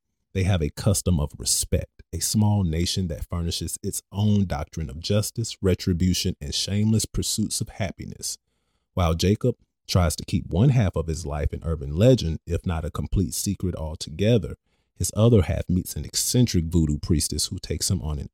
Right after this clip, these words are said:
unexpected spiritual journey. Omerta Black Voodoo, available on Amazon. Get your copy today. What's happening, family? As always, we will begin the show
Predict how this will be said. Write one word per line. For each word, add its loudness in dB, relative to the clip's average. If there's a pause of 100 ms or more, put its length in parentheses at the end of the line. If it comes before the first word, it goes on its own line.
unexpected 2
spiritual 0
journey. -6 (420)
Omerta 6
Black 4
Voodoo, 4 (180)
available 2
on 4
Amazon. -4 (200)
Get 0
your 4
copy 0
today. -4 (400)
What's -4
happening, 0
family? -4 (400)
As -12
always, -2
we -4
will -6
begin -6
the -8
show 0